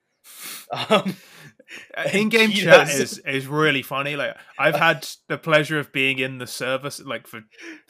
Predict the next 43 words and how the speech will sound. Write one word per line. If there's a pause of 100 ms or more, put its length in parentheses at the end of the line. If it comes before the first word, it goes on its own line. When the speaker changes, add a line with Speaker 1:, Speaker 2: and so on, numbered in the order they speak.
Speaker 2:
games
before
where
the
Speaker 1:
Yeah.
Speaker 2:
in-game
chat's
just
popping
off. (640)
Um, (100)
American
Speaker 1:
Um,
Speaker 2:
teams
talk
a
lot
of
shit
in
there. (320)
Like,
they
just
Speaker 1:
Oh,
I
Speaker 2:
talk
about
Speaker 1:
believe
it.
Speaker 2:
any
random
nonsense. (420)
Speaker 1:
Yeah,
Speaker 2:
Um,
Speaker 1:
Hampus
and
Snacks
just
had
an
entire
convers-,